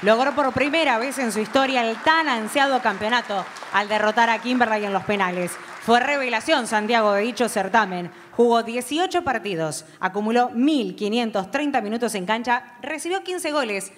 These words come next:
pero se convirtió en héroe en la final al contener tres penales. Actualmente además se desempeña como coordinador de la categoría predécima y lo volvemos a recibir con este aplauso al ganador de la terna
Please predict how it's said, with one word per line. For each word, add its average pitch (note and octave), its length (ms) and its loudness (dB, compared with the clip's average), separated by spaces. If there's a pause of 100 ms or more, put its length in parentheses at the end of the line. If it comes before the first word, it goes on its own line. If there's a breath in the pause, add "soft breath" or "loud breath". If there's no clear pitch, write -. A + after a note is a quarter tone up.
(180 loud breath)
pero G#3 160 -4
se A3+ 140 -2
convirtió C4 420 -2
en C4+ 100 -2
héroe G3 500 0
en G3+ 120 -4
la G3 120 -2
final A3+ 420 -2 (200 loud breath)
al G#3 220 -2
contener A3 680 0
tres D4+ 340 -4 (100)
penales. F3 580 -4 (160 loud breath)
Actualmente A#3 600 -2
además G3+ 260 0
se A3 100 -4
desempeña G3 680 0
como F#3+ 240 -2
coordinador G#3+ 560 0
de G3 80 -6
la F#3 140 -2
categoría G3 560 -4
predécima A3 840 -2
y G#3+ 80 -8
lo G#3 100 2
volvemos A3 420 0
a G3 80 2
recibir G3+ 320 2
con G3+ 160 2
este G3 180 0
aplauso G3+ 380 2
al F#3+ 80 -6
ganador G3 360 2
de G3 100 0
la F#3+ 140 0
terna A#3+ 340 2